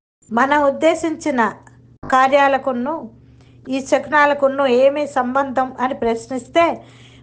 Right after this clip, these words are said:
ప్రపంచంలో సంబంధం లేని వస్తువు ఏదన్నీ లేదనియే జవాబు ఇవ్వవలసి వస్తుంది. విశ్వంలో జరిగే ప్రతి ఒక్కటి ఆ విశ్వేశ్వరుని ఆజ్ఞాబద్ధంగా నడుస్తుంది. ఇందు లెక్కలేనిది లేదు,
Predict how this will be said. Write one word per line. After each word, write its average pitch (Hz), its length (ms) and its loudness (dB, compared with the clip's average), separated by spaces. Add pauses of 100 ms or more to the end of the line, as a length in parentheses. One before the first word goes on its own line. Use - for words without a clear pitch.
(120)
ప్రపంచంలో 320 680 2 (120)
సంబంధం 285 600 -2
లేని 247 180 -2
వస్తువు 226 380 0 (100)
ఏదన్నీ 285 420 -2 (120)
లేదనియే 262 500 2 (520)
జవాబు 240 500 2
ఇవ్వవలసి 220 480 -2
వస్తుంది. - 460 -14 (680)
విశ్వంలో 339 460 2 (120)
జరిగే 277 400 4
ప్రతి 247 300 -4
ఒక్కటి 330 400 -2
ఆ 220 180 0
విశ్వేశ్వరుని 247 760 -2 (600)
ఆజ్ఞాబద్ధంగా 226 880 0 (120)
నడుస్తుంది. 196 580 -8 (680)
ఇందు 320 200 2 (100)
లెక్కలేనిది 277 720 0 (100)
లేదు, 196 220 -2